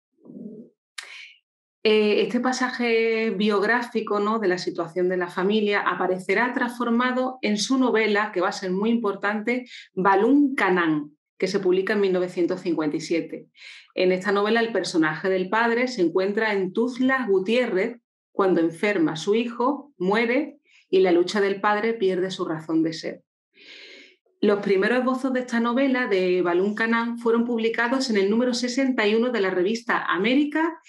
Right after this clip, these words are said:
editada por Efrén Hernández, que era un escritor, poeta, dramaturgo y guionista mexicano,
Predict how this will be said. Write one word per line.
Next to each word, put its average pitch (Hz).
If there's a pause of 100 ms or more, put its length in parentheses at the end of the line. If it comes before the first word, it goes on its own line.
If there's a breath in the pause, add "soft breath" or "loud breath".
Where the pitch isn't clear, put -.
(200 loud breath)
editada 208
por 185
Efrén 220
Hernández, 226
que 208
era 190
un 185
escritor, 214
poeta, 190
dramaturgo 180
y 175
guionista 170
mexicano, 226